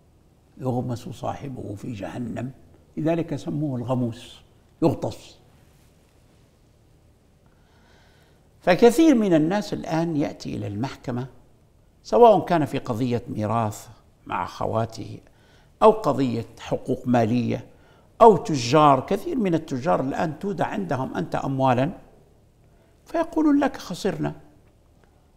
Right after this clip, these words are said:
أو ركبتنا الديون، أو لا نستطيع أن نس-، تريد يمي-، يمين، نحلف لك يمين، وهو عنده أموال يستطيع أن يرد لك دينك، لكن لا يريد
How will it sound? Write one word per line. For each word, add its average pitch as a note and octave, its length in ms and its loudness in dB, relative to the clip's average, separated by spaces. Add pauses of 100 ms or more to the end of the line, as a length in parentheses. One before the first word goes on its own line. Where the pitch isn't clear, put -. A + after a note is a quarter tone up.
(140)
أو B3 100 12
ركبتنا G3+ 480 4
الديون، D3+ 560 -2 (340)
أو B3 120 6
لا A3+ 120 2
نستطيع E3 440 -6
أن D3 80 -4
نس-، C#3+ 100 -10 (100)
تريد B3 240 2
يمي-، A3 360 2
يمين، G#3+ 260 0
نحلف D3+ 300 -8
لك - 180 -8
يمين، C3+ 260 -10 (480)
وهو B3 260 12
عنده A3+ 520 6
أموال F3+ 480 6
يستطيع - 440 -4
أن B3+ 120 0
يرد F#3 260 -4
لك C#3 220 -4
دينك، G2 340 -14 (1000)
لكن F#3+ 240 -2
لا B3 140 6
يريد A#3 440 4